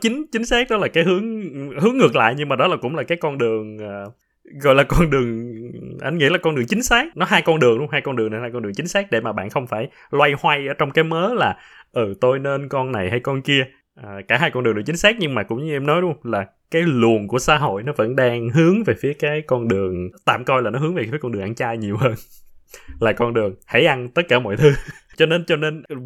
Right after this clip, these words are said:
nó, nó cũng sẽ giống như em nói anh, là cũng có thể làm được, nhưng nó sẽ khó thôi.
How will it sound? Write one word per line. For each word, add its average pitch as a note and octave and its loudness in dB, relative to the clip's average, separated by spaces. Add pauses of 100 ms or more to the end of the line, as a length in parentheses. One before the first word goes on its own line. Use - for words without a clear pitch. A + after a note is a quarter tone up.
nó, C#3 -2
nó F#3+ 0
cũng D#3+ -4
sẽ D#3 2
giống C#3+ 0
như F3+ -2
em C3+ -2
nói D3 -2
anh, C3+ -6
là G2+ -8 (100)
cũng A#2 -2
có A3 0
thể F3 4
làm C3 4
được, A2 -2 (160)
nhưng C#3 -10
nó D#3 0
sẽ F3 -4
khó G3 6
thôi. D4 -6